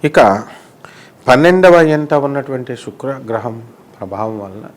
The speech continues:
ఈ కుంభరాశి వాళ్ళు ఎవరైతే ఉన్నారో, అటువంటి వాళ్ళు ఇల్లు ఎంతవరకు కట్టలేనటువంటి వాళ్ళు ఈ నెలలో కట్టడం అనేటటువంటిది జరుగుతాయి. స్థలాలు లేనటువంటి వాళ్ళు స్థలాలు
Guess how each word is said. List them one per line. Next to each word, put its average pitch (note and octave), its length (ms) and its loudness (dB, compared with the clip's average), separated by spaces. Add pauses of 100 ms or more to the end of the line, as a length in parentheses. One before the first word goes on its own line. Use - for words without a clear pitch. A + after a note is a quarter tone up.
(920)
ఈ C3 480 -4 (220)
కుంభరాశి D#3 480 0
వాళ్ళు C#3 200 0
ఎవరైతే A#2+ 360 -4
ఉన్నారో, A2 460 -14 (1160)
అటువంటి D#3 420 -4
వాళ్ళు C#3 680 -2 (240)
ఇల్లు D3+ 320 -6 (340)
ఎంతవరకు C3 460 -4
కట్టలేనటువంటి A#2 800 -8
వాళ్ళు G#2+ 540 -8 (420)
ఈ B2+ 100 -2
నెలలో A#2+ 380 -4
కట్టడం G#2+ 380 -10
అనేటటువంటిది G#2+ 680 -14
జరుగుతాయి. F#2 420 -18 (1200)
స్థలాలు C3+ 340 2
లేనటువంటి C3 540 -6
వాళ్ళు A#2 280 -6
స్థలాలు A2 540 -8